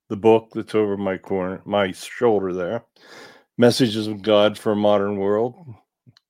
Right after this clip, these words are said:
You can check his messages out in that book as well. So our Father's here, and I know he's waiting to speak, so let us begin. Good morning, everyone, and my blessings be unto all of you.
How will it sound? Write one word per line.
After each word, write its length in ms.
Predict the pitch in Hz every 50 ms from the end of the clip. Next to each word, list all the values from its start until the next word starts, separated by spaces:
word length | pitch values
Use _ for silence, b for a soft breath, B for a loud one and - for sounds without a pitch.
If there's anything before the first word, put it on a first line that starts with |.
| _ _
You 80 | _
can 200 | - 98 101 -
check 240 | - - 104 104 -
his 200 | - 107 92 98
messages 560 | 113 107 - - 117 101 101 104 104 117 110
out 200 | 107 107 107 107
in 120 | 113 113 113
that 200 | 117 113 113 -
book 240 | 127 101 85 -
as 160 | - 101 - -
well. 400 | 101 98 85 - - - _ _ _ _ _ _ _ _ _ _ _ _ _ _ _ _ _ _ _ _ _ _ _ B B B B B B B
So 160 | _ - 113
our 80 | 113 107
Father's 480 | - 131 131 135 143 147 151 135 -
here, 240 | - 139 143 156 165
and 140 | 156 147 143
I 60 | 131
know 200 | 123 123 131 131
he's 180 | 135 135 120 120
waiting 380 | 117 120 113 117 117 123 120
to 80 | 110 113
speak, 480 | 107 - - - 92 82 - _ _ _
so 460 | - _ - 92 87 78 92 101 - _ _ _ _ _ -
let 180 | 92 95 92 92
us 160 | 95 95 -
begin. 500 | - 110 98 95 - - - - 92 107 _ _ _ _ _ _ _ _ _ _ _ _ _ _ _ _ _ _ _ _ _ _ _ _ _ _ _ _ _ _ _ _ _ _ _ _ _ _ _ _ _ _ _ _ _ _ _ _ _ _ b b b b b _ _ _ _ _ _ _ _ _ _ _ _ _ _ _ _ _ _ _ _ _ _ _ _ _ _ _ -
Good 140 | - 160 156
morning, 320 | 190 202 190 170 147 135
everyone, 600 | 127 127 120 127 123 113 117 123 120 127 131 131
and 180 | 131 131 127 123
my 200 | 123 127 127 120
blessings 560 | 107 117 127 131 131 - - 143 135 117 107
be 200 | - 127 123 120
unto 420 | 110 117 120 107 - - 117 110
all 200 | 110 110 107 110
of 140 | 107 95 92
you. 340 | 101 101 98 - - -